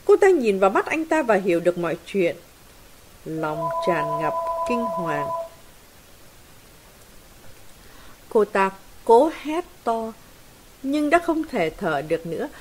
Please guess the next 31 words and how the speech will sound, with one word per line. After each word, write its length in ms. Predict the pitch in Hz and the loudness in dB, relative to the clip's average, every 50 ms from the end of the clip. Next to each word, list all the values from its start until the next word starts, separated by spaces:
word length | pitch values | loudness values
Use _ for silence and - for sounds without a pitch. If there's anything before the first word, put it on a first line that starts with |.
| - - | -10 -2
Cô 100 | - 392 | 0 2
ta 180 | - 392 370 349 | 4 6 4 4
giãy 180 | 302 302 302 415 440 370 | 6 6 8 8 8 6
giụa 340 | - - 196 190 175 170 - - | 4 2 2 2 4 2 0 -2
điên 300 | 226 247 285 285 285 277 - - - - | -6 -4 -4 -4 -4 -6 -10 -16 -4 0
cuồng 300 | 190 175 175 175 170 175 - - - - - | 2 4 4 4 2 -2 -8 -16 -20 -12 -6
để 240 | 170 165 160 143 123 - - | -2 -2 -2 -2 -4 -10 -14
thoát 360 | - - - - 269 294 - - - - - | -18 -16 -10 -8 -8 -8 -8 -10 -12 -8 -6
ra. 300 | 214 208 202 190 190 185 185 - - - - - - - - - | -4 -4 -4 -4 -8 -10 -14 -18 -20 -20 -20 -20 -20 -20 -6 -2
Thân 160 | - 302 311 302 | 0 2 2 4
hình 200 | 269 196 180 175 - - | 2 2 0 -2 -6 -6
co 220 | - 277 277 277 269 - | -4 -4 -4 -4 -4 -2
giật 220 | 185 175 156 - - - - - | 0 0 0 0 -4 -12 -18 -14
trong 180 | - - 254 240 247 - - - | -10 -10 -10 -10 -12 -16 -14 -10
khoái 220 | 233 220 247 302 | -6 -6 -4 -4
lạc, 300 | 277 226 170 160 156 151 - - - - - - | -4 -4 -4 -4 -4 -6 -8 -12 -18 -16 -8 -4
nhưng 140 | 285 320 | -2 4
người 100 | 285 254 | 6 6
đàn 160 | 208 214 202 196 | 6 6 6 4
ông 180 | 294 339 302 | 2 2 2
vẫn 320 | - 277 254 330 392 320 202 | 2 0 0 2 0 0 0
ghì 220 | 170 180 165 165 160 - | 0 0 0 0 -2 -2
chặt 200 | - 170 165 - | -4 -4 -4 -6
xuống, 400 | - - - 226 214 240 285 392 415 - - - - - - - - - - - - | -10 -10 -8 -6 -4 -4 -6 -6 -8 -12 -18 -20 -20 -20 -20 -20 -20 -20 -20 -20 -20
không 420 | - - - 233 226 214 214 208 196 - | -20 -6 -2 -2 0 0 -2 -6 -8 -6
có 140 | - 190 190 | -6 -4 -4
lối 220 | 190 190 202 220 - - | -2 -2 -4 -4 -6 -10
thoát. 180 | 226 220 240 247 - - - - - - - - - - - - - - - - - - - - - - - - - - - - - - - - - - - - - - - | -10 -10 -10 -12 -16 -20 -20 -20 -20 -20 -20 -20 -20 -20 -20 -20 -20 -20 -20 -20 -20 -20 -20 -20 -20 -20 -20 -20 -20 -20 -20 -20 -20 -20 -20 -20 -20 -20 -20 -20 -20 -18 -16
Vị 240 | 170 160 170 170 165 - | -6 -4 -4 -4 -4 -6
khán 280 | - 226 240 302 339 | -10 -8 -6 -4 -4
giả 360 | 320 240 190 180 165 156 151 | -4 -4 -2 -2 -2 -2 -4